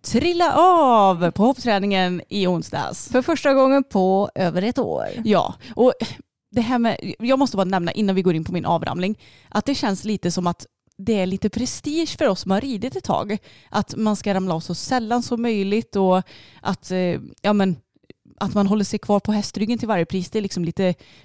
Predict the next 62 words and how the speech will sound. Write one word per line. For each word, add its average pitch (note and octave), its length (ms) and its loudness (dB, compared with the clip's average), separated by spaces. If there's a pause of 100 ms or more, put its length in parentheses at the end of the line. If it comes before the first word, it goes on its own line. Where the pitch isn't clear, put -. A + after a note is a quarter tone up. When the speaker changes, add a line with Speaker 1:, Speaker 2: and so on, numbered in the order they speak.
Speaker 1:
lite F#3+ 260 -2
tufft - 520 -4
och G3 60 4
lite F#3 260 -4
det F3 120 -2
man F3 140 -4
ska C#4+ 360 -2
göra. A3 340 0 (460)
Men A3 100 2
jag B3 80 4
måste C#4 180 -2
bara G3+ 80 0
nämna F#3 240 0
att - 240 -6
jag A3+ 140 0
tycker C4 180 -2
inte G3+ 140 -2
att - 60 -6
det F#3+ 60 0
är F3+ 40 0
något D#3 140 -4
fel A3 340 -2
i E3+ 60 2
att D#3 60 0
åka - 240 -6
av. A#3+ 400 2 (260)
Alla F#3+ 260 2
gör F3+ 200 2
vi F3+ 80 -2
det F#3+ 100 0
någon G3+ 120 2
gång G3 160 2
ibland. G3 440 0 (320)
Ibland G#3+ 520 0
av G#3+ 280 2
någon G#3 480 0
anledning G3 400 -2
som G3+ 180 0
hästen F3+ 400 -4
får C4+ 80 -4
stå B3 220 -2
för G#3+ 240 0
och C4 100 0
ibland A3 420 -2
någon B3+ 140 6
Speaker 2:
<laughs> C4 40 8
Speaker 1:
anledning F#3+ 260 2
för G#3 100 0
att - 140 -4 (260)
ryttaren - 420 -2
har G3 80 2
gjort D#3 160 -4
något E3+ 120 -2
klantigt. - 420 -8
Och A#3+ 100 4
Speaker 2:
Ja. A3+ 200 6
Speaker 1:
det C#4 100 -4
sistnämnda F3+ 420 -4
gjorde F3 240 0
jag G2+ 120 -4
i D2 40 -10
onsdags, - 440 0